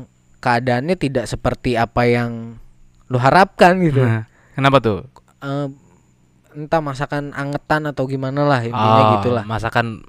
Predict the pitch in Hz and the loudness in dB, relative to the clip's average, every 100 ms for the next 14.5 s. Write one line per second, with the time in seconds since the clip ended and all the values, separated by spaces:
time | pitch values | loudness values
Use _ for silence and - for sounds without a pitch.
0 | _ 135 - - 127 127 151 127 131 135 | _ -14 -10 -8 -2 2 2 4 4 4
1 | 127 123 127 123 - 117 113 - 135 127 | 4 2 0 -4 -8 -12 -8 -6 -6 -6
2 | 117 113 120 131 110 110 110 104 - _ | -8 -10 -10 -10 -10 -10 -10 -12 -14 _
3 | _ 120 117 - 110 160 143 107 101 - | _ -10 -8 -6 -2 0 0 -4 -10 -10
4 | - - 107 107 110 110 123 113 135 - | -12 -12 -14 -12 -12 -12 -12 -10 -8 -4
5 | 147 117 113 104 123 160 127 117 113 113 | -4 -6 -8 -8 -6 -8 -8 -10 -12 -14
6 | 113 110 - _ _ - 110 113 113 - | -14 -16 -18 _ _ -20 -16 -14 -14 -14
7 | 113 107 113 135 120 107 - 101 101 98 | -14 -14 -16 -14 -14 -14 -16 -16 -14 -14
8 | 104 147 151 180 156 180 185 _ _ _ | -14 -14 -14 -12 -10 -10 -12 _ _ _
9 | _ _ _ _ _ _ _ _ _ 127 | _ _ _ _ _ _ _ _ _ -10
10 | 143 175 143 120 113 - 139 113 - - | -8 -8 -10 -16 -14 -14 -14 -16 -18 -20
11 | - - - _ _ _ - 127 131 160 | -20 -20 -20 _ _ _ -14 -10 -8 -10
12 | 151 147 - - - 127 139 - 131 131 | -12 -16 -20 -18 -12 -4 -4 -4 -10 -8
13 | 123 127 131 - 110 104 92 - 135 120 | -12 -14 -16 -14 -12 -12 -12 -18 -18 -14
14 | 123 131 123 127 | -10 -8 -6 -4